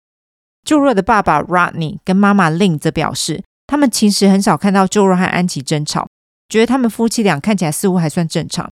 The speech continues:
他们唯一知道的一次小摩擦是旧若看到安琪和一名住在家乡尼加拉瓜的男子传讯息而产生的嫉妒的情绪。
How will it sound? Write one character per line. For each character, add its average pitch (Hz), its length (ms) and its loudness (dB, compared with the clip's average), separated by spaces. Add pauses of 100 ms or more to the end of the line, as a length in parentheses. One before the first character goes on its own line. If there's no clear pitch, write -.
(300)
他 262 120 -2
们 262 100 0
唯 208 140 4
一 220 120 0
知 220 200 -2
道 208 140 0
的 185 60 -2
一 165 100 -4
次 214 120 -6
小 160 220 -2
摩 127 220 -6
擦 139 300 -4 (260)
是 - 160 -6
旧 233 200 2
若 202 120 2
看 214 120 0
到 196 100 2
安 196 220 0
琪 151 180 -6
和 180 160 -2
一 196 100 0
名 160 180 0
住 185 140 -8
在 185 140 2
家 170 240 -2
乡 170 340 -2
尼 156 80 -2
加 185 180 0
拉 180 160 0
瓜 175 240 2
的 151 100 -4
男 139 240 -4
子 160 140 -6
传 139 260 -4
讯 156 220 -4
息 - 300 -6
而 202 80 2
产 175 200 -2
生 202 160 -2
的 185 100 0
嫉 208 180 -4
妒 180 120 0
的 156 80 2
情 143 220 -8
绪。 - 280 -10